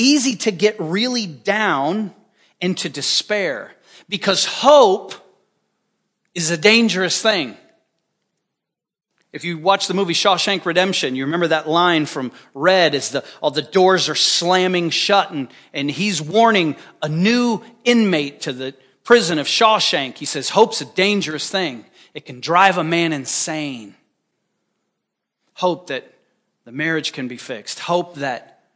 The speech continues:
life's gonna turn out. Hope that dot, dot, dot.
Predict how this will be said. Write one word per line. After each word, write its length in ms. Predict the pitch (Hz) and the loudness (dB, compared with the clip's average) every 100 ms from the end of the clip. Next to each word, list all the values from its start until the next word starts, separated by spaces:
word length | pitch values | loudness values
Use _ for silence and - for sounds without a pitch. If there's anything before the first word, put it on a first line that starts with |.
| _ _ _ _ _ _ | _ _ _ _ _ _
life's 340 | 143 165 165 - | -4 -2 -2 -4
gonna 220 | 156 135 | -6 -8
turn 260 | - 147 | -6 -4
out. 260 | 139 123 - | -4 -6 -8
Hope 380 | - 185 190 - | -2 0 0 -4
that 340 | 156 143 143 147 _ _ _ _ - | -6 -4 -8 -16 _ _ _ _ -10
dot, 280 | 147 139 - | -6 -6 -6
dot, 320 | 135 123 110 | -8 -10 -10
dot. 360 | 143 113 - | -12 -12 -14